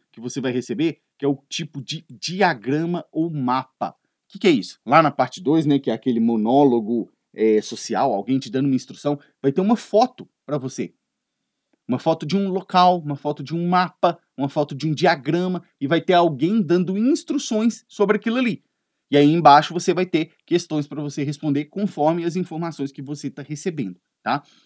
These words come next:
Também temos ali no teste do listening, a, o tipo de questão de preencher lacunas. E aqui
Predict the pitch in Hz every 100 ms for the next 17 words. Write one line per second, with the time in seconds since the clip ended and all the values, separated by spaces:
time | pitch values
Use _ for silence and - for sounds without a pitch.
0 | _ _ 214 220 220 202 196 175 160 170
1 | - - 147 147 139 151 147 185 208 226
2 | 277 269 - _ _ _ _ _ _ _
3 | _ 117 147 156 147 147 156 - 180 160
4 | - 165 190 175 - 185 175 - 196 180
5 | 202 196 - 147 113 98 147 208